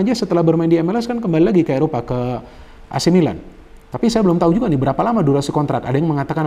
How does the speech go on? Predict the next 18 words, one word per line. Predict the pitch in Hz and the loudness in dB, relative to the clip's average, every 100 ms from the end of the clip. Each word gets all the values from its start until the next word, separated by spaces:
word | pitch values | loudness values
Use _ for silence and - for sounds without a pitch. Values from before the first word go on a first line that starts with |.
| 139 | -2
empat | 123 | -2
tahun | 127 123 196 185 | -2 0 -2 -2
di | |
Inter | 131 131 131 | -4 -2 -4
Miami, | 127 165 | -2 -2
tapi | 185 - - | -2 -4 0
kayaknya | 151 185 156 123 | 0 2 0 -2
hanya | 127 131 131 | -4 -2 0
dua | 120 | 0
tahun | 117 117 | -2 -4
di | 104 | -4
Inter | 95 98 | -4 -6
Miami. | 104 101 104 | -4 -4 0
So, | 180 196 294 - - - - - | 2 2 -2 -14 -20 -20 -20 -8
kita | 147 143 | -2 -2
tunggu | 151 160 | 2 2
nanti | 160 156 | 2 2
teman-teman | 156 147 143 156 | 0 -2 -2 -2